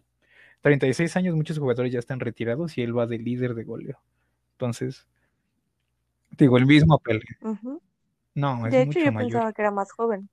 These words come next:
Speaker 1: Te digo, treinta y seis años, cumplió en febrero y Pelé,
Speaker 2: Ok.
Speaker 1: pues, lo felicitó vía Instagram,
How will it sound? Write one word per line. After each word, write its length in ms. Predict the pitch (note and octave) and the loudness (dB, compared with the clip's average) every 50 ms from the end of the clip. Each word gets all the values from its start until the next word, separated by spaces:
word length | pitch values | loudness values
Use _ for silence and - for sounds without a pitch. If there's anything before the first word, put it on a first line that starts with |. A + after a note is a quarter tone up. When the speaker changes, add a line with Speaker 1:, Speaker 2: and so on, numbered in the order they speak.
| _ - | _ -2
Speaker 1:
Te 100 | C#3 C3+ | 0 2
digo, 140 | C3 B2 | 2 2
treinta 280 | A#2+ B2+ A#2+ A#2+ - B2+ | 0 0 -2 0 2 0
y 60 | B2+ | 0
seis 220 | - C#3+ C3+ - - | 2 0 -2 0 0
años, 220 | E3 D#3+ E3 F3 | 0 2 2 0
cumplió 300 | - - B2+ A#2 B2+ A#2+ | 0 0 -4 -2 -2 -4
en 60 | B2+ - | -2 0
febrero 540 | D3 C3+ C#3+ D#3+ E3+ F3+ F#3+ G3 F#3+ - - | 0 0 2 2 2 2 2 0 -2 -4 -4
y 380 | - F#3+ F#3+ F#3+ G3 G3+ G3 F3+ | -2 0 2 2 2 0 -2 0
Pelé, 380 | - D#3 C3+ C#3 C#3+ D3+ E3+ | 2 4 4 6 4 4 2
Speaker 2:
Ok. 60 | E3+ - | 0 -2
Speaker 1:
pues, 100 | C3+ C3 | -6 -8
lo 80 | B2+ - | -6 -4
felicitó 480 | - B2+ B2 - - B2 - D3 C#3 | -4 -6 -6 -4 -6 -2 4 4 4
vía 140 | C3+ C3+ B2+ | 6 4 2
Instagram, 440 | B2 A#2+ - - C3 - - - | 0 -2 -8 -10 -12 -12 -12 -16